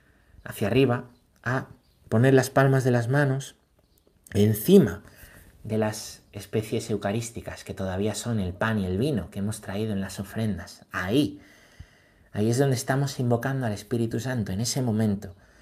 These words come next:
En ese momento, cuando el sacerdote, dice un padre de la Iglesia, hace sombra, hace sombra sobre las especies eucarísticas, es cuando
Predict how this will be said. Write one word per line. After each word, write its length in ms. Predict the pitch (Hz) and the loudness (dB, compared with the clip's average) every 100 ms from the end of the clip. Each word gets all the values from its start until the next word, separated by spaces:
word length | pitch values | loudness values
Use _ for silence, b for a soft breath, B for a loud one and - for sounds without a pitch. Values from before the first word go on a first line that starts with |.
| b b b b | b b b b
En 140 | 101 113 | -4 -4
ese 200 | 120 135 | -2 0
momento, 560 | 120 135 120 101 87 - | 2 2 0 -4 -10 -12
cuando 200 | - 104 | -4 -2
el 60 | 104 | -2
sacerdote, 560 | - 104 104 127 143 | -4 -4 2 2 2
dice 240 | 127 127 127 | 0 -2 -4
un 100 | 117 | -2
padre 220 | 113 113 | 0 0
de 40 | |
la 120 | 110 101 | 0 0
Iglesia, 420 | 110 113 117 110 B B B B B - | -2 -4 -8 -10 B B B B B -8
hace 280 | 117 - 120 | -6 -4 -4
sombra, 600 | - 131 123 101 82 80 _ _ _ _ _ _ - | 0 2 4 2 -2 -10 _ _ _ _ _ _ -12
hace 240 | 117 - | -8 -6
sombra 540 | 113 - 135 120 98 92 | -4 -2 0 0 0 -4
sobre 280 | - 101 98 | -6 -4 -4
las 220 | 95 - | -4 -10
especies 520 | - 113 110 113 - | -6 -4 -2 -6 -4
eucarísticas, 880 | 98 92 101 113 - - 85 - - b b b b b b b b b b - - _ | -6 -4 -6 -6 -10 -12 -14 -14 -18 b b b b b b b b b b -20 -20 _
es 140 | - 110 | -12 -10
cuando 540 | - 107 104 107 - | -6 -2 -2 -2 -8